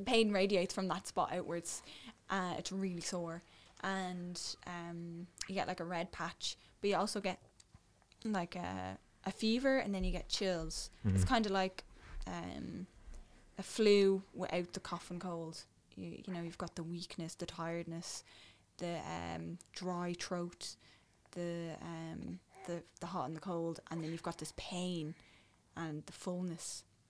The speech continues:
Speaker 1: the engorgement, and when the baby feeds, it's really painful. And actually, the treatment for it is to feed the baby often, um, because basically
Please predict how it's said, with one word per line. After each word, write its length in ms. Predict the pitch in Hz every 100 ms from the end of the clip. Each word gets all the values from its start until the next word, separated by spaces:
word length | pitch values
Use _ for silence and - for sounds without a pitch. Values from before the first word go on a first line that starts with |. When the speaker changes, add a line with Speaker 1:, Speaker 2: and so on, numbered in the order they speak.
| _ _ -
Speaker 1:
the 60 | 165
engorgement, 600 | 165 175 175 165 165 - - - _ _ -
and 760 | 165 165 156 151 151 160 - - _ _ _
when 220 | 185 180 170
the 40 |
baby 240 | 180 175
feeds, 400 | 170 - 180 170
it's 140 | - - 160 185
really 280 | 185 156
painful. 480 | 160 156 180 180 - - - -
And 80 | 185
actually, 280 | 202 - 202
the 100 | 160
treatment 400 | - 220 - 170
for 240 | - 160 190
it 180 | - - -
is 460 | 170 170 160 - - _ - _ _ -
to 80 |
feed 220 | 202 208 180
the 60 |
baby 340 | 180 180 175 160
often, 480 | 170 165 - 143 - _ _ _ - - _ - _ _ -
um, 500 | 170 156 156 151 - - - - -
because 640 | - 185 175 170 - - - _ -
basically 680 | 208 208 220 202 190 175